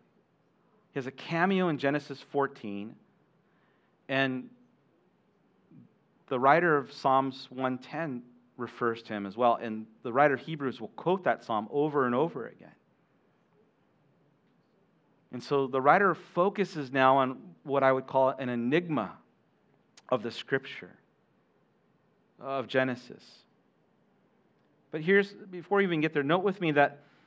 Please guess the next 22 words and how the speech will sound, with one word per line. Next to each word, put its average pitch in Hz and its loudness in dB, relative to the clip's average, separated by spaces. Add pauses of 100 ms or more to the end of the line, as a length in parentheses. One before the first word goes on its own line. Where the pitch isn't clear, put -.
(120)
the 135 0
author 190 6
turns 143 0
in 143 0
his 151 0
argument 135 0
to 139 -4
the 127 0
truth 160 -4
of 123 -6
Scripture, - -10 (1500)
to 170 4
a 151 4
biblical 165 2
text 175 -4
to 147 -4
demonstrate 139 0
that 127 -2
this 208 -2
isn't 160 -2
just 139 2
his, 151 2